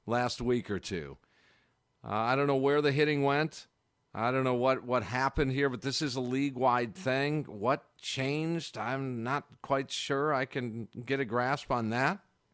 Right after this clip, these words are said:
Puzzling. It, it really is in, in all of baseball. Speaking of which, another no-hitter tonight.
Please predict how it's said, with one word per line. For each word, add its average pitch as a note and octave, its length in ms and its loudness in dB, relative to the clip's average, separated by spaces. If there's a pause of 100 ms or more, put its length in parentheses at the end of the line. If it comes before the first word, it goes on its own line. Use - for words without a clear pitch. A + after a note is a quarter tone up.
(1300)
Puzzling. C#3 480 4 (180)
It, B2 220 0
it C3 100 0
really C3 300 4
is A2+ 220 2
in, A2 180 0
in A#2 140 -2
all A2 200 2
of F#2+ 80 -4
baseball. G#2+ 400 -2
Speaking C#3 320 -2
of B2+ 80 2
which, B2+ 200 2
another B2+ 320 2
no-hitter B2 600 0
tonight. D2+ 400 -6